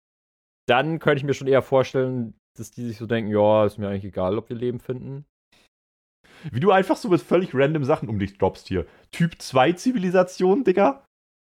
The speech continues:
Speaker 1: Ja, ja, Moment, Moment, okay.
Speaker 2: <laughs>
Speaker 1: Äh, <laughs> es gibt ja so etwas, das nennt sich die Kardashev-Skala.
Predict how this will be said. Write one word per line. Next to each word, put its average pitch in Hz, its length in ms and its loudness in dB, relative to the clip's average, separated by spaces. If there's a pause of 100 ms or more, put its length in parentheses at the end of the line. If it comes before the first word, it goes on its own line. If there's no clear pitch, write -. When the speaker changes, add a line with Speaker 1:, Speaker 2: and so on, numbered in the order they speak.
(300)
Speaker 1:
Ja, 165 140 4
ja, 240 140 6
Moment, 202 300 2
Moment, 135 240 2
okay. 120 180 4
Speaker 2:
<laughs> 170 80 4 (440)
Speaker 1:
Äh, 139 280 8 (360)
<laughs> - 360 -20
es 143 180 4
gibt 208 120 -4
ja 233 80 6
so 180 140 2
etwas, 175 280 2
das - 180 -4
nennt 143 180 0
sich 135 120 -12
die 135 280 -6
Kardashev-Skala. 98 920 -2